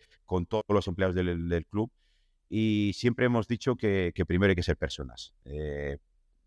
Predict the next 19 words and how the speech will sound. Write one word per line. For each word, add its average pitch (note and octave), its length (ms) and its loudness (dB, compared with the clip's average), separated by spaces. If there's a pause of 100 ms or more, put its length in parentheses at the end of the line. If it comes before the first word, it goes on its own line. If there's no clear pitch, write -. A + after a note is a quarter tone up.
(380)
cuando F2 360 0
uno A2 600 4
se G2 140 -6
le F#2 140 0
llena F#2 220 2
la F2 80 2
boca D2+ 960 -2
hablando F2 380 0
de, E2 300 0
de D#2 160 -4
la D#2 100 0
fuerza F#2 260 -2
del F2 120 2
vestuario, F2+ 640 2
de, D#2+ 360 -2 (320)
del F2 180 2
grupo, G2 520 2
de, E2+ 320 2
del, D#2+ 400 -4